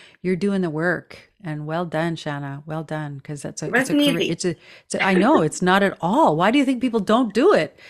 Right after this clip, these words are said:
Speaker 1: It's
Speaker 2: Right.
Speaker 1: painful, it's messy,
Speaker 2: Right.
Speaker 1: it's full of shame and guilt. It's
Speaker 2: Mm-hmm.
Speaker 1: full of feelings that people would rather run from. But what is the rise of the sacred feminine? It's
Speaker 2: Yeah.
Speaker 1: about walking, right? Allowing those feelings to surface through us,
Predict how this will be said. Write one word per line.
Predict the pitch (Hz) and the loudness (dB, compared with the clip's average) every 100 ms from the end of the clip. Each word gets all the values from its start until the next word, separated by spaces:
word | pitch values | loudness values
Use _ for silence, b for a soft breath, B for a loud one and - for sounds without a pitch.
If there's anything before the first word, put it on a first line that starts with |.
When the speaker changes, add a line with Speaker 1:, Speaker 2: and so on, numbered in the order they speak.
| B B | B B
Speaker 1:
It's | 190 - | 0 0
Speaker 2:
Right. | - | -4
Speaker 1:
painful, | 196 208 240 - 277 | 0 0 0 -2 -2
it's | 196 185 | -2 -2
messy, | 175 175 214 254 262 | -2 -2 -2 -4 -4
Speaker 2:
Right. | - | -4
Speaker 1:
it's | 180 - | -6 -8
full | - - 196 233 220 | -20 -10 -4 -2 -2
of | 156 | -4
shame | - - 190 202 | -8 -6 -2 -2
and | 180 156 | -2 -4
guilt. | 160 180 254 - B B B B | -6 -6 -8 -14 B B B B
It's | 202 185 | -10 -10
Speaker 2:
Mm-hmm. | - | -8
Speaker 1:
full | 226 254 233 | -4 0 0
of | 170 156 147 | -2 -4 -10
feelings | - 190 180 175 170 - | -6 -4 -2 -4 -6 -6
that | 156 - _ B B B | -6 -6 _ B B B
people | - 185 175 | -6 -4 -4
would | 170 160 | -4 -4
rather | 160 160 160 | -4 -4 -4
run | 160 214 | -2 -4
from. | - 156 143 | -4 -6 -4
But | 147 - _ - | -6 -8 _ -12
what | 165 185 | -6 -6
is | 190 | -6
the | 160 165 | -8 -4
rise | 175 190 185 | -2 -2 -2
of | |
the | 196 | -6
sacred | - 208 202 | -4 -6 -6
feminine? | - 208 226 254 262 B B B | -6 -4 -2 -4 -8 B B B
It's | 160 - | -10 -6
Speaker 2:
Yeah. | 202 | -2
Speaker 1:
about | 160 160 240 _ _ - | -2 -2 -6 _ _ -12
walking, | 147 160 170 - 165 151 | -4 -2 -2 -4 -6 -4
right? | 156 170 180 - _ - | -4 -4 -4 -8 _ -12
Allowing | 156 160 156 175 180 180 165 | -8 -4 -2 -2 -2 -2 -4
those | 156 156 - | -6 -8 -10
feelings | 160 156 156 - | -10 -8 -10 -12
to | 156 | -14
surface | - 156 151 156 - | -10 -10 -10 -14 -12
through | 175 180 | -8 -4
us, | 180 180 | -4 -6